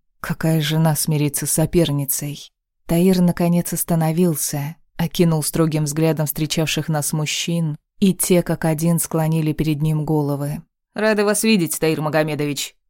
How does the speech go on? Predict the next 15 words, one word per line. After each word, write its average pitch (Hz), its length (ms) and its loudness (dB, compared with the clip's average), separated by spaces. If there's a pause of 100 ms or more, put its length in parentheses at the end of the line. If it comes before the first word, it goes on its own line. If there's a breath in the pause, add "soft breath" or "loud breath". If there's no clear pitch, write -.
(180)
Он 170 200 6
поздоровался 160 760 2
с - 100 -4
ними 160 220 0
кивком 160 440 -4
головы, 156 600 0
повернулся 156 800 -2
к - 80 -6
нам 151 200 0
с 139 60 -4
Давидом. 147 640 -2 (240)
Взглянул 180 540 6
мне 180 200 6
в 170 60 -6
глаза, 165 680 -2